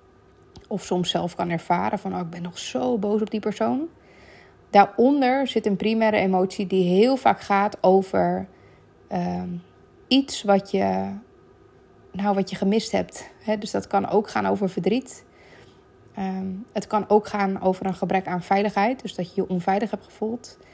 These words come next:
En wanneer jij in een gezin bent opgegroeid waarbij je vooral secundaire emoties zag, of überhaupt geen emoties, waar er nooit ruzie gemaakt werd bijvoorbeeld, kan het zomaar zijn dat het voor jou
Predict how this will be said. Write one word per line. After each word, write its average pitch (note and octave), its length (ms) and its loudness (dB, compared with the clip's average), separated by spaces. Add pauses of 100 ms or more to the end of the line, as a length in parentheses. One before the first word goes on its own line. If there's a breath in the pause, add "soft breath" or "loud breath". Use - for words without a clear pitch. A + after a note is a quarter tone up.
(520 loud breath)
En G3 480 -4
wanneer G3+ 400 4
jij G3+ 300 4
in F#3+ 100 0
een F#3+ 100 2
gezin G3 340 2
bent G#3 200 -2
opgegroeid F#3+ 640 -2
waarbij F#3 400 0
je G3+ 80 2
vooral A3+ 540 4
secundaire A3+ 520 0
emoties A3 480 -2
zag, - 280 0
of G#3 180 -6
überhaupt E3 440 -2
geen G3+ 160 -4
emoties, G3+ 540 -4
waar E3+ 140 0
er E3+ 80 -4
nooit F3+ 220 -4
ruzie G3+ 320 -2
gemaakt G3 320 -6
werd G3+ 160 -6
bijvoorbeeld, G#3 680 -6 (840 loud breath)
kan B3 160 10
het D4 180 0
zomaar A3 300 4
zijn F#3+ 340 2
dat G#3+ 120 -4
het G#3 140 -4
voor - 180 -2
jou G#2 480 4